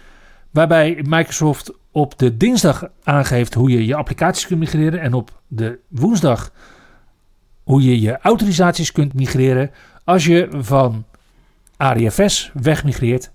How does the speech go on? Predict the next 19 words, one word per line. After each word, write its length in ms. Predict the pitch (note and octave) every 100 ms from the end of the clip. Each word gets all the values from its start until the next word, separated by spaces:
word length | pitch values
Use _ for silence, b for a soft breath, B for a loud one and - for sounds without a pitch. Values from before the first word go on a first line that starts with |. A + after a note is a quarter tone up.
| _
naar 340 | D3 D3 C3 -
Azure 480 | C#3 A#2+ A#2 B2 A2+
A 40 |
D. 260 | B2 E3 A#2 - - b b
En 100 | b
dit 140 | D#3 F3+
is 120 | E3
wederom 840 | D3+ A#2+ B2+ D3 C#3 E3 A#3 G#3 -
een 360 | C3+ C3 B2+ -
herhaling, 720 | - A#2+ A2+ B2+ D#3 A#3 G#3+ b b b b
want 160 | - A#2
deze 200 | B2+ A#2+
hebben 180 | B2 A#2
we 60 |
al, 260 | G#2 G#2+ -
eh, 200 | - G2+ G2 G#2+
twee 220 | - E3
keer 180 | E3+ B2
gezien, 420 | G#2+ G2+ C3+ F#3+